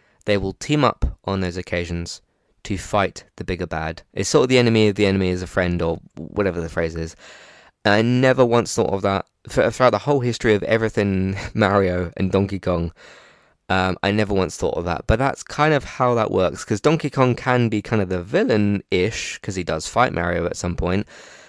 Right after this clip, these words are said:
but the agreed thing is, if you manage to beat him, I'll give you my army and Donkey Kong with him. Uh, and he kinda taunts him at some points about, you know, "I was at you trying to flirt with Peach," and, and that kinda stuff. That was, that was kinda fun.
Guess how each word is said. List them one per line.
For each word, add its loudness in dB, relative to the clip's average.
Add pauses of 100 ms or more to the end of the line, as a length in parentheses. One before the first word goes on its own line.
(180)
but 4
the 0 (200)
agreed -2
thing 0 (400)
is, -2 (340)
if -2
you -4
manage -2
to -12
beat -4
him, 0
I'll 0
give -6
you 0
my -2
army 2
and -4
Donkey -4
Kong -4
with -4
him. -4 (720)
Uh, 0
and 2
he 2
kinda 4
taunts 2
him 4
at 2
some -2
points 0
about, 0
you 2
know, 0
"I 0
was 0
at 0
you -4
trying -4
to -4
flirt -2
with -6
Peach," -6
and, -2
and -2
that -4
kinda -6
stuff. -10
That -4
was, -8
that -4
was -10
kinda -4
fun. -4